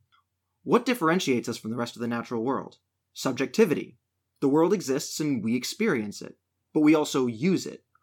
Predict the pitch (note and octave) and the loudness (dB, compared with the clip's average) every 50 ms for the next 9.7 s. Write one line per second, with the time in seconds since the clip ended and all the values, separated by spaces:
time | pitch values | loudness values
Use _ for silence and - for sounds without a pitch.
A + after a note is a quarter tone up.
0 | _ _ _ C#3 C#3 - - D#3 C#3+ - - - A3 A3 E3+ C3+ A#2+ A2 A2+ A2 | _ _ _ -4 -2 -2 -2 -2 -6 -8 -4 0 4 6 6 6 4 2 -2 -4
1 | - D3+ E3+ F3 - - A#2+ A2 A2 G2 F#2+ - - G#2 F#2 F2+ - A#2+ B2 A#2 | -2 -2 -2 -2 -2 -4 -6 -6 -6 -8 -8 -10 -12 -12 -10 -8 -6 -4 -4 -4
2 | - - - E3+ F3+ E3 C3 A#2+ A2+ A2 A2+ - - - G3+ G3 D#3 B2 A2 G2+ | -4 -2 0 0 2 2 0 0 -2 -4 -6 -8 -6 -2 0 2 2 2 0 -2
3 | - - F#2+ - - G2+ F#2 - - G2 F#2 E2+ - - - - - - - - | -6 -12 -16 -14 -14 -14 -14 -14 -14 -14 -14 -14 -14 -14 -16 -16 -16 -16 -18 -18
4 | _ _ _ _ _ _ _ _ _ _ - D#3+ E3 F#3+ F#3+ E3+ C#3+ C#3 B2 C#3+ | _ _ _ _ _ _ _ _ _ _ 4 4 6 6 6 4 4 2 4 6
5 | D3 C#3 B2+ - A2+ - - F3 G#3 G#3 - - C3 A#2+ A#2 A#2 A2+ - B2+ G#2+ | 6 6 4 2 -2 -2 0 2 2 2 0 0 0 2 2 2 0 -2 -4 -6
6 | A2 A2+ A2+ A2 G2+ G2 A2+ C#3+ E3+ E3+ C#3+ A#2+ A2 G#2+ G#2 G#2+ A2 G#2+ G#2+ A2 | -4 -4 -6 -6 -6 -2 0 2 2 2 2 2 0 -2 -2 -4 -6 -6 -6 -8
7 | G#2+ - _ _ _ _ _ _ - C3+ D#3 G#3+ A3 C4 B3 A#3 E3+ E3 F#3 F3+ | -10 -12 _ _ _ _ _ _ 0 2 4 4 4 4 4 4 4 4 4 4
8 | E3+ D3+ - A#2+ A#2+ A#2+ A#2+ - E3 E3+ E3 - B2+ - - B2 A#2+ A#2 A2 - | 4 2 2 2 0 0 0 0 -2 -2 -2 -2 -4 -2 0 0 0 0 0 0
9 | A#2 A2+ - A2 - - - - - C#3 C#3 C3 B2 A#2 | 0 -2 -2 -4 -6 -8 -8 -2 2 4 4 6 4 2